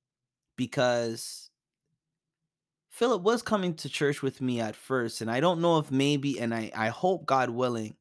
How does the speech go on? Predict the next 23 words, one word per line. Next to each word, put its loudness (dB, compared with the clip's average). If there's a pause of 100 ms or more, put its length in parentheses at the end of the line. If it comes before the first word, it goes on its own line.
(1000)
he -8
found 2
a 0
different -2
place -4
to -4
worship. -6 (1600)
But 4
at 10
a 4
certain 0
point, -2 (1400)
you -4
know, 0
after -2
coming 0
one 0
or -2
two -6
times, -2
he -4
stopped -4
coming. -8